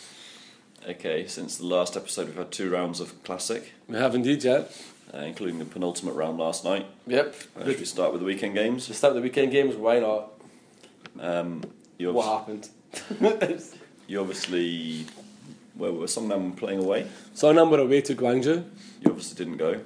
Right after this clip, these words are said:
Speaker 2: I didn't go, but I watched the second half on my
Speaker 1: Okay.
Speaker 2: phone. Uh, I was, I had to work all, like, most of the day, and, uh, it was pretty honking. <coughs> Um, Songnam huffed and puffed. Guangzhou really just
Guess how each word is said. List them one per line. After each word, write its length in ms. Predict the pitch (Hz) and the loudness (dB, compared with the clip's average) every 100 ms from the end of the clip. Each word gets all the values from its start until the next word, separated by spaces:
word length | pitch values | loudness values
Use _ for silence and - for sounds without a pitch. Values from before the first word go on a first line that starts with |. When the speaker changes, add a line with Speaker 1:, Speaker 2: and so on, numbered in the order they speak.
| - | 2
Speaker 2:
I 160 | 131 127 | 6 6
didn't 200 | 139 123 | 4 4
go, 160 | 127 | 4
but 120 | 139 139 | 4 4
I 80 | |
watched 800 | 120 120 - - - - - - | 4 6 6 2 -10 -16 -16 -4
the 400 | 127 123 120 117 | 0 2 4 0
second 560 | 113 - 135 120 120 110 | -2 -4 -2 0 -2 -2
half 520 | 113 120 139 - - - | -4 -4 -6 -12 -20 -16
on 180 | - 110 | -10 -6
my 100 | 107 | -4
Speaker 1:
Okay. 80 | 107 | -4
Speaker 2:
phone. 480 | 92 - 113 117 131 - - - - - - - | -6 2 4 4 2 -8 -20 -20 -20 -20 -20 -10
Uh, 800 | 117 110 110 107 107 107 104 104 | -4 -2 0 -2 -2 -2 -4 -4
I 100 | 110 | -4
was, 260 | 107 104 - | -4 -4 -6
I 120 | 110 | -4
had 100 | 117 | -2
to 60 | 110 | 0
work 240 | 104 113 | 0 2
all, 240 | 123 110 95 - - | 4 2 0 -12 -12
like, 120 | 113 | -8
most 220 | 110 110 95 | -4 -4 -4
of 60 | |
the 80 | 98 | -6
day, 200 | 107 117 - - - - | -4 -6 -8 -18 -14 -6
and, 320 | 110 110 107 | -4 -2 -2
uh, 40 | |
it 380 | 110 107 120 127 | 0 0 0 2
was 160 | 123 120 | 0 0
pretty 400 | - 131 117 110 - | 2 4 4 2 -6
honking. 520 | - 110 120 147 170 - | -4 -2 0 -2 2 6
<coughs> 380 | 226 226 233 208 - - | 8 8 6 6 2 -4
Um, 460 | 120 117 117 117 113 | 0 2 4 2 2
Songnam 420 | 139 135 135 127 | 6 6 4 4
huffed 220 | 143 143 | 2 2
and 140 | 147 127 | 2 8
puffed. 340 | 165 170 - - - - - - - | 8 6 -4 -20 -20 -20 -20 -20 -2
Guangzhou 640 | 131 127 135 131 127 120 113 | 4 6 6 8 8 6 4
really 480 | 131 127 110 101 - - | 6 8 6 0 -10 -6
just 200 | 117 | -6